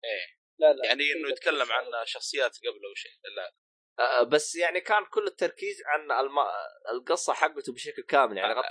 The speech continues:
Speaker 2: عن
Speaker 3: القصة
Speaker 2: إيه؟
Speaker 3: حقته.
Speaker 2: عن بنشر وعالمه بشكل عام.
Speaker 3: والله عاد نشوف عاد.
Speaker 2: شخصية الفيلن وهذا.
Speaker 3: والله نشوف.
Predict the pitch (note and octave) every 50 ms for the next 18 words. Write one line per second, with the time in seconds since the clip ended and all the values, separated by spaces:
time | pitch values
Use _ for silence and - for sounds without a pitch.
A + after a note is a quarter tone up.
0 | C3 A#2+ C3 D3 D3+ D3 B2+ - D#3 D#3+ C#3 C#3+ - D3 D3+ - - A#2 B2+ C#3
1 | D3+ D3+ D3+ E3+ F#3+ G3+ - - A3+ G3+ F#3 F3 D#3 D3 C3 A#2 A2+ C#3+ D3 C3
2 | A2+ G#2+ - - - B2 G#2 - - - - _ _ _ _ _ _ _ _ _
3 | - C3 F3+ C4+ C#4+ - C4+ G3+ E3 D#3 D3+ - - C3 G#2+ G2+ F#2+ F2+ F2+ E2
4 | - _ C3+ - - - - F2 A#2+ B2 B2 - C3+ C#3+ C#3+ C3+ B2 A2 G2+ A2
5 | G#2+ G2+ G#2+ _ _ _ _ _ _ _ _ _ - G#2+ A2+ A2+ A2 A2 -